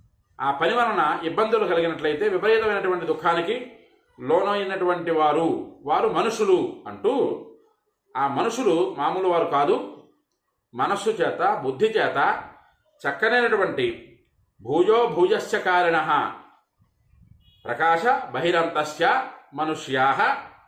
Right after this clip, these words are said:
సాధక, సాధకాస్యతే. ఈ మనుషులు అనుకున్నటువంటి పని సాధ-, సాధించేటటువంటి జ్ఞానం కలవారు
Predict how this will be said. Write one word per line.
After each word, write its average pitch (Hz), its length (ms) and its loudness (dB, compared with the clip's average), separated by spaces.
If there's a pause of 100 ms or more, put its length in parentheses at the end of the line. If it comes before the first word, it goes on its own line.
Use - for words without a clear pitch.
(140)
సాధక, 160 480 -2
సాధకాస్యతే. 165 1400 0 (500)
ఈ 165 80 -6
మనుషులు 175 760 -2 (720)
అనుకున్నటువంటి 214 720 0
పని 170 600 -4 (220)
సాధ-, 160 360 -2
సాధించేటటువంటి 190 1500 -2
జ్ఞానం 175 460 -2
కలవారు 135 560 0